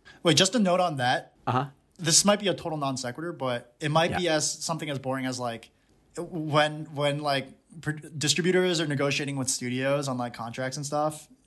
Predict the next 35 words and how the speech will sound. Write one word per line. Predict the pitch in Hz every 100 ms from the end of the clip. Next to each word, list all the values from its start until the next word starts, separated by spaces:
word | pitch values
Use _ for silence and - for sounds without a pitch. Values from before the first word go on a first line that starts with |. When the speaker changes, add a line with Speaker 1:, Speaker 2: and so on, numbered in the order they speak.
| _ -
Speaker 2:
Yeah. | 110
Speaker 1:
Like, | 120 117
sometimes, | - - 143 147 151 143
like, | 135 127 -
there's, | 135 127
like, | 131
a | 120
workaround | 120 117 127 123 127
of, | 110
like, | 117 104 - _ _ _ _ _ _ -
you |
might | 143 151
ha-, | 147 143
you |
might | 147 156
have, | 147 147 -
like, | 151 131
promised, | 131 131 127 127 -
like, | 117 -
per | - 175 143
ep | 143 139
we're | 135
gonna | 135
pay | 127 135
this | 123 -
much. | 120 139 - - _ _ _ _ _ -
Speaker 2:
Yeah. | 101 92 - _ _
Speaker 1:
But | - 139
then, | 139 135
like, | 135 127 120 - - _ _ _ -
they | 135 135 127 123 123 127
have | 127 143 143
to, | 147
like, | 131 123
s-, | - -